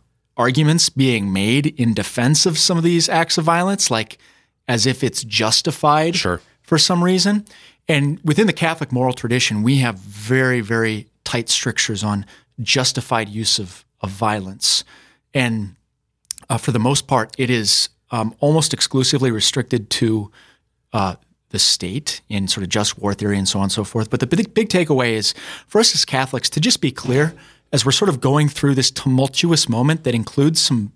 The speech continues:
Speaker 1: violence in various parts of our country, is that as followers of Christ, we stand for peace.
Speaker 2: You're right.
Speaker 1: And that, that doesn't mean that we, um, that we don't engage in, in intellectual battle, you know, uh,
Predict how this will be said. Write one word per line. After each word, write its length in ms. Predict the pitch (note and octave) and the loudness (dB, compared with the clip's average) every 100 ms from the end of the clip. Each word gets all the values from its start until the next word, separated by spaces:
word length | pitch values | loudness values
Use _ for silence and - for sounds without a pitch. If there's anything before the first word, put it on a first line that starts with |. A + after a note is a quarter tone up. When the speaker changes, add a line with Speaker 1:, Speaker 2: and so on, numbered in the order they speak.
| - | -12
Speaker 1:
violence 500 | G#2+ F2+ A2 F#3 G3+ | -6 -2 2 2 2
in 60 | F3+ | 2
various 220 | E3+ F3 | 4 2
parts 240 | - E3+ | 0 0
of 60 | E3+ | 2
our 80 | E3+ | 2
country, 420 | F#3+ F#3 F#3+ F#3+ - - - _ | 2 2 2 0 -6 -20 -20 _
is 200 | D3+ - | 0 2
that 180 | D3 C#3+ - | 2 0 -2
as 100 | D3 | 0
followers 400 | E3 E3 D3+ G#2+ | 2 2 2 -2
of 80 | |
Christ, 240 | - A#2 - | -4 -2 0
we 60 | |
stand 260 | B2+ B2 G#2 | 0 0 -4
for 80 | - | -8
peace. 460 | F2+ F2+ - - - _ _ | -6 0 0 0 -4 _ _
Speaker 2:
You're 140 | - - | -6 -6
right. 140 | D3 - C3+ | -6 -6 -2
Speaker 1:
And 100 | B2 | 0
that, 220 | C3+ - _ | -2 -10 _
that 180 | - C3 | -4 -2
doesn't 340 | D3 D3 F#3 F3+ | 0 0 0 0
mean 280 | D3+ D3+ | 2 2
that 140 | D3 C#3 | 0 0
we, 440 | C3+ C3 B2 G#2+ - - | 0 2 0 -4 -10 -4
um, 440 | B2+ A#2 A2 G#2+ - _ _ _ - | -2 0 -2 -6 -12 _ _ _ -2
that 100 | C3+ | 2
we 120 | B2+ | 2
don't 320 | A#2+ D#3 D3+ | 2 2 2
engage 480 | C3+ B2 C3+ C3 B2+ | 0 2 0 2 0
in, 220 | A2 A2 | 0 -2
in 180 | - C3 - | -2 -2 0
intellectual 580 | E3+ C#3+ D3 C#3+ - A#2 | 0 2 2 2 -2 -2
battle, 480 | G2+ G2 F#2+ F2 - - | -2 -2 -2 -8 -10 -2
you 80 | A2+ | 0
know, 160 | G#2+ | 0
uh, 320 | G#2 G2+ G2+ | 0 -2 -4